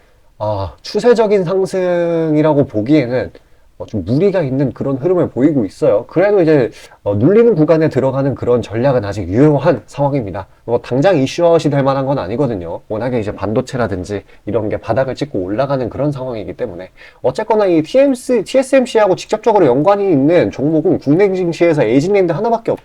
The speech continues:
원래는 옛날에는 에이디 테크놀로지, 여기도 어떻게 보면 국내 유일 협력사였는데 이 친구들은 이십이 년 경에 이 협력을 중단하고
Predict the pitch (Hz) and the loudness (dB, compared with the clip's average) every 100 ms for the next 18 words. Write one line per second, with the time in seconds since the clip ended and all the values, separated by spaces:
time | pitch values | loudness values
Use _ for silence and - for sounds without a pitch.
0 | _ 120 180 226 240 240 220 190 120 156 | _ 4 6 6 6 6 4 2 2 2
1 | 196 185 156 160 80 - _ _ - 110 | 2 2 0 0 -2 -10 _ _ -16 -4
2 | 131 202 220 202 196 180 151 117 85 107 | 0 0 -2 -4 0 4 4 2 -2 -2
3 | 156 196 196 - 370 120 - 160 160 139 | 0 0 2 2 4 2 0 -2 0 0
4 | 107 - _ - 147 190 196 190 180 123 | -2 -12 _ -2 0 0 0 2 4 2
5 | 117 214 220 135 165 196 190 - 143 113 | 4 6 6 4 2 0 0 2 0 0
6 | 95 143 - - 120 127 180 170 160 180 | -2 -4 -6 -8 -6 -4 -2 2 4 4
7 | 147 127 175 139 - _ - 127 180 160 | 2 0 0 -2 -6 _ -2 2 4 4
8 | - _ _ _ _ _ - 127 147 160 | 0 _ _ _ _ _ 0 2 4 2
9 | 135 120 202 220 190 147 127 123 139 139 | 2 0 0 2 4 2 0 0 2 2
10 | 143 160 165 156 - | 2 0 2 0 0